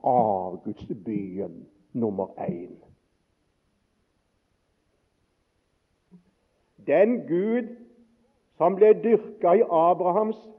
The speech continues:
heim i Ur i Kaldea, og som Tara dyrka,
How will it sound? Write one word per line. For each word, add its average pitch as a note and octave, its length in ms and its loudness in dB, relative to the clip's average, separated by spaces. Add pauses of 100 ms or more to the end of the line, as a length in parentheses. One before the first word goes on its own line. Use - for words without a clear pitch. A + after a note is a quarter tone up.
heim F#3+ 460 2 (760)
i D#3 80 -4
Ur F3+ 240 0
i F#3 80 2
Kaldea, F3+ 500 2 (220)
og D3+ 140 0
som F3 160 -2
Tara E3+ 480 4
dyrka, F3+ 420 2